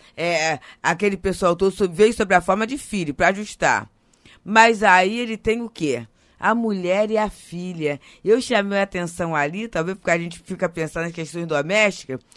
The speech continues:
o leito dele é muito limpo. Quer dizer, uma pessoa paralítica tá numa cama limpinha. Ela acomoda o filho que chegou direitinho lá na cama.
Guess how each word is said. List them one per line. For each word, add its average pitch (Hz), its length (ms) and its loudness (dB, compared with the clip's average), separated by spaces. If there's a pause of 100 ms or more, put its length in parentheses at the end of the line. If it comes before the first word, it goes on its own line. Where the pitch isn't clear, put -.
(200)
o 220 120 -2
leito 214 600 0
dele 214 320 0
é 214 80 4
muito 233 320 -4
limpo. 202 680 -4 (840)
Quer 208 120 -2
dizer, 180 120 0
uma 170 120 -2
pessoa 165 320 -2
paralítica 160 880 -2 (240)
tá 220 140 2
numa 220 240 -2
cama 208 320 -4
limpinha. 214 760 -6 (220)
Ela 240 300 4
acomoda 214 720 2
o 190 60 -4
filho 220 520 -4
que 165 100 -14
chegou 170 640 2 (480)
direitinho 226 840 -4
lá 202 160 2
na 196 180 -2
cama. 185 640 -4